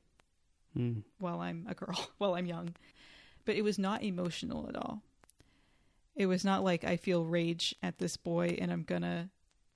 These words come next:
Speaker 2: beat him up on our trampoline." It was, "I should do this." I, or not, not, "I should do this," but like,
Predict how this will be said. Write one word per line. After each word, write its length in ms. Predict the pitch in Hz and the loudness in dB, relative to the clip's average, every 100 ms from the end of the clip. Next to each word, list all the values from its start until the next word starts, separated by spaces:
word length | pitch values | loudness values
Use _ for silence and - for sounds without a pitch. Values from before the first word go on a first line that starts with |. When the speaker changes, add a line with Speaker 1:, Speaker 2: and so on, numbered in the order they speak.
| _ _ _ _ _ | _ _ _ _ _
Speaker 2:
beat 160 | 185 185 | 0 2
him 100 | 175 | 4
up 120 | 175 | 2
on 80 | 175 | 2
our 100 | 175 | 2
trampoline." 640 | 170 180 175 - - 208 - _ _ _ _ _ _ _ _ _ _ _ _ _ - | 0 0 0 -2 -4 -4 -6 _ _ _ _ _ _ _ _ _ _ _ _ _ -4
It 140 | 208 | 0
was, 540 | 175 170 170 160 - - _ _ - _ _ _ _ _ _ _ | 2 2 0 -2 -6 -10 _ _ -20 _ _ _ _ _ _ _
"I 120 | 202 185 | 0 2
should 320 | - 285 233 | 4 2 2
do 120 | - - | -4 -6
this." 440 | - - - - - _ _ _ _ _ | -8 -6 -8 -10 -14 _ _ _ _ _
I, 340 | 185 175 175 - 196 | -4 -2 -2 -4 0
or 140 | 180 | 2
not, 280 | 190 185 - | 4 2 2
not, 160 | 233 | 0
"I 60 | 226 | 0
should 300 | - - 175 | 0 -2 -4
do 120 | 175 | -6
this," 220 | 151 185 | -6 -6
but 240 | - 175 170 | -4 -4 -2
like, 320 | 180 175 - | -4 -4 -12